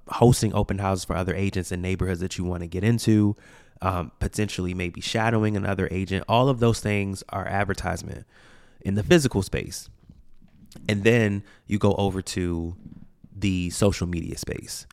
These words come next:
And that's my bread and butter. As you guys probably know, Instagram is my bread and butter. I do a lot of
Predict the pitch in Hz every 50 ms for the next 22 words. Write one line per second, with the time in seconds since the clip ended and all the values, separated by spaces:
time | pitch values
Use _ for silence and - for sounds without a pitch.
0 | _ _ _ _ - - - - 107 98 101 101 98 - - 95 87 85 78 90
1 | 82 71 73 73 67 - - - - - - _ _ - _ _ _ - - 101
2 | 98 92 104 107 107 101 98 98 92 - - - - - - _ - - - _
3 | - - - 135 117 110 101 92 90 90 90 90 87 80 67 69 90 101 - -
4 | - _ - - - - - 123 131 - - 127 113 110 101 101 98 98 98 95
5 | - - 95 90 90 87 87 87 85 - - - - - - - - - - _
6 | _ - - 92 92 90 90 85 82 87 85 82 85 82 80 82 - - - -
7 | 95 92 - _ _ - 98 92 98 90 85 85 85 92 95 98 101 107 104 101
8 | 101 - - -